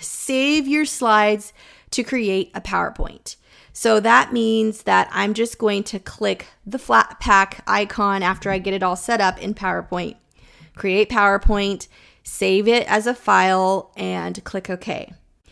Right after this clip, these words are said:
Then, if I'm still using Google Slides, now there's a lot of steps I get to skip because I have Flatpak. It's already secured, it's already flattened,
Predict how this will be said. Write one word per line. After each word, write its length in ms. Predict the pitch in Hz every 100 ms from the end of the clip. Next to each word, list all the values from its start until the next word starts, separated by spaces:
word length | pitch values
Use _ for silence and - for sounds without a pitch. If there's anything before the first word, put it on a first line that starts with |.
| _ _ _ -
Then, 680 | 196 302 320 247 247 285 -
if 180 | 220 233
I'm 200 | 220 220
still 280 | - 277 294
using 360 | 269 262 262
Google 260 | 233 226 320
Slides, 760 | - 196 156 147 226 - - - _ -
now 460 | 226 240 202 185 214
there's 280 | 247 294
a 80 | 294
lot 240 | 269 277 302
of 100 | 294
steps 380 | - 269 262
I 100 | 247
get 220 | 220 226 220
to 100 | 214
skip 440 | - 226 196 -
because 420 | 190 - 208 202
I 60 | 185
have 280 | 208 170 180
Flatpak. 720 | 185 151 - - - - -
It's 180 | 220 214 -
already 480 | 202 208 220 262 269
secured, 640 | 285 247 - 311 294 294
it's 220 | 233 202
already 420 | - 196 196 185 185
flattened, 640 | - 247 247 233 247 247